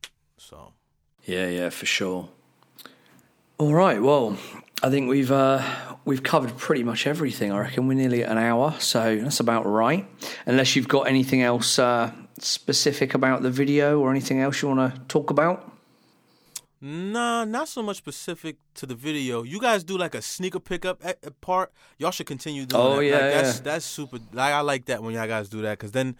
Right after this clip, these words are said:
Speaker 1: like, stuff that I didn't catch or didn't see, um, I ended up finding out about some of the stuff like that. Like, I'm, I'm a, that, like, I just picked up, like, a ton of Diodorus. That's, I'm, I'm a Diodor.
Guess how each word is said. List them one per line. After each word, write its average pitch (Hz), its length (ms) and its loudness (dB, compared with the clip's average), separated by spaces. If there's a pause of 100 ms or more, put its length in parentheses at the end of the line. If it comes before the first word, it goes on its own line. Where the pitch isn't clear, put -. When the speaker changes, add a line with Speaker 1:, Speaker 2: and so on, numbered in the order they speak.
(300)
Speaker 1:
like, 113 120 -2
stuff - 240 -2
that 127 120 -4
I 127 80 4
didn't 123 240 -6
catch 135 340 -2
or 123 60 -4
didn't 117 260 -4
see, 135 460 -6 (480)
um, 80 520 -14 (520)
I 107 180 -8
ended 117 200 -8
up 117 120 -10 (140)
finding 113 380 -8
out 110 260 -8
about 104 340 -8
some 110 180 -14
of 107 40 -12
the 101 60 -14
stuff - 260 -14
like 104 200 -12
that. 107 220 -10
Like, 95 160 -14
I'm, 98 160 -12
I'm 92 200 -14
a, 92 160 -18 (920)
that, 98 300 -10
like, 95 120 -14
I 104 100 -10
just 113 280 -16
picked 117 220 -14
up, 101 120 -12
like, 101 160 -12
a 90 60 -14
ton 107 300 -14
of 95 100 -14
Diodorus. 95 600 -14
That's, 92 200 -16
I'm, 92 220 -16 (280)
I'm 101 120 -12
a 95 40 -12
Diodor. 92 460 -12